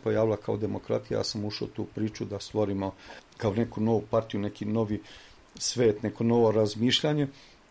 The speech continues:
I onda smo krenuli sa, odjednom došli na ideju da sudimo Titu. I organizovali smo suđenje u Valju Titu, tada je došao Šešelj kao tužioc ili šta ja znam. I to je bilo kao jedan vid zabave. Ali smo videli da nas niko ne dira.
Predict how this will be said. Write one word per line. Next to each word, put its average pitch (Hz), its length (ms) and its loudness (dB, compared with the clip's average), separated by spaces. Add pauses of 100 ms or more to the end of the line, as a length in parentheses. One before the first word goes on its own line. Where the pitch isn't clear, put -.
(160)
I 117 100 0
onda 139 160 6
smo 135 200 -2
krenuli 123 580 2
sa, 107 340 -2 (540)
odjednom 117 400 2
došli 117 260 -4
na 110 120 0
ideju 110 300 2
da 104 120 -6
sudimo 98 400 -4
Titu. - 320 -10 (1040)
I 110 120 2
organizovali 110 520 4
smo - 180 -6
suđenje 104 560 0
u 98 240 -6
Valju 101 340 0
Titu, 117 420 -2 (400)
tada 110 220 2
je 107 60 6
došao 107 340 2
Šešelj 101 480 0
kao 85 280 -4 (400)
tužioc 98 580 0
ili 92 240 -6
šta 101 160 -2
ja 98 100 0
znam. 107 280 -2 (200)
I - 20 -14
to - 120 2
je 175 60 8
bilo 185 180 4
kao 165 220 4
jedan 139 260 6
vid 127 140 4
zabave. 107 460 4 (420)
Ali - 120 -6
smo 113 120 4
videli 123 200 6
da 135 60 6
nas 139 160 4
niko 196 220 2
ne 170 120 4
dira. 127 280 0